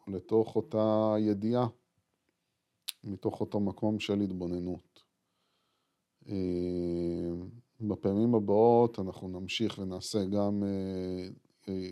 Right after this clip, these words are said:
מדיטציות יותר בסגנון הזה, אה, שיקחו אותנו גם למקומות כאלה, אה, יותר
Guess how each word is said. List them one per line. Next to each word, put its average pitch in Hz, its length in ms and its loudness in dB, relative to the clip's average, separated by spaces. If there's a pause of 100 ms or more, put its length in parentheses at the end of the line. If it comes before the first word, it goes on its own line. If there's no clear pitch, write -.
(260)
מדיטציות 98 960 -2
יותר 98 380 -6 (1200)
בסגנון 95 540 -2
הזה, 90 340 -2 (1200)
אה, 98 240 -2
שיקחו - 420 -6
אותנו 98 360 0
גם 95 240 2
למקומות 92 560 -4
כאלה, 87 460 -2 (520)
אה, 85 760 -6 (1160)
יותר 95 400 -2